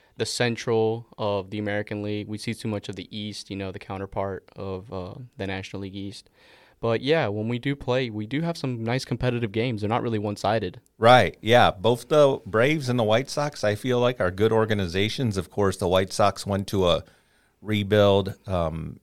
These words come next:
Speaker 2: in around twenty fifteen to twenty nineteen, but they're back now.
Speaker 1: Right.
Speaker 2: And my dream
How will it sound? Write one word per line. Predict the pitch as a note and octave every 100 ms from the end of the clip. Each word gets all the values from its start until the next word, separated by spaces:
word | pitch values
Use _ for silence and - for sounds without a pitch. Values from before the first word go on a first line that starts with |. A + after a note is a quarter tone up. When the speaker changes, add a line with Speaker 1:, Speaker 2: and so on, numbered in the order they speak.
| F#2
Speaker 2:
in | F2
around | D2+ E2+ E2+ E2+
twenty | - F2+ F2+
fifteen | G2 F2+ - F#2 F2
to | E2
twenty | - F2+ F2
nineteen, | F2 F2+ F2+ F#2+ F2+ F2
but | E2+
they're | - A#2
back | G#2+ G2+ G#2
now. | G#2+ G2+ G2+ G2+ - - - _
Speaker 1:
Right. | A#2 G#2
Speaker 2:
And | A2 G2 F#2+
my | C3
dream | B2 A2 C3+ B2 G2 E2+ D#2+